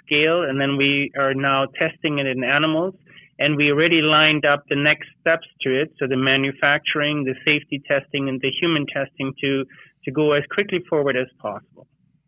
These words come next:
So we're just amongst, um, you know, I, I would say we're at the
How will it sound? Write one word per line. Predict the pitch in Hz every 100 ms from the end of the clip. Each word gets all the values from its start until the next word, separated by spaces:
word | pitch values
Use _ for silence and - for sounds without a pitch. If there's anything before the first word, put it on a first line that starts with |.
| _ _ -
So |
we're | 139 147
just | 202 208 190
amongst, | 165 160 160 - -
um, | 147 143 139 - - _ -
you | 180
know, | 147
I, | 147 160 190
I |
would | 202 196
say | 202
we're | 165 156
at |
the | 156